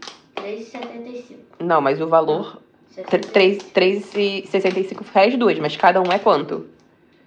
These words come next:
Speaker 1: Cada uma?
Speaker 2: É.
Speaker 1: Um euro e oitenta e oito.
Speaker 2: Um, um, um euro e oitenta e oito, isso. E a próxima coisa?
Speaker 1: A próxima coisa é líquido, ananás com coco.
Speaker 2: Ah, tá.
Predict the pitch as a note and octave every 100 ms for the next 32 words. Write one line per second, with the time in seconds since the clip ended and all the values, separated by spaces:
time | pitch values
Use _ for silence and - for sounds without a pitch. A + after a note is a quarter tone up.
0 | _ _ _ _ _ - G3 G#3 F#3 G#3
1 | D#4 B3+ - F2 - - - - - -
2 | - _ _ _ _ - G#3 G#3 A3 B3
3 | C4 C4 B3+ B3+ C4 C4 B3+ A3 F3 E3+
4 | - F3 D#3+ D#3+ D#3+ E3 F#3 F#3+ F#3 G3
5 | F#3 C#3+ - C#3+ C3+ D3+ D3+ D#3 - E3
6 | E3 D3 C#3 B2+ - _ _ _ _ _
7 | - - - - - _ - G3+ - G3+
8 | G3+ G#3+ G#3 G#3+ G3+ G3 F3+ - _ _
9 | _ _ _ _ _ _ _ _ _ G#3
10 | A#3+ A#3 G3 G3 G3 G3+ G#3 G#3 A#3 -
11 | C4 B3+ - F#3+ F3 - _ _ - D3
12 | D3 C#3+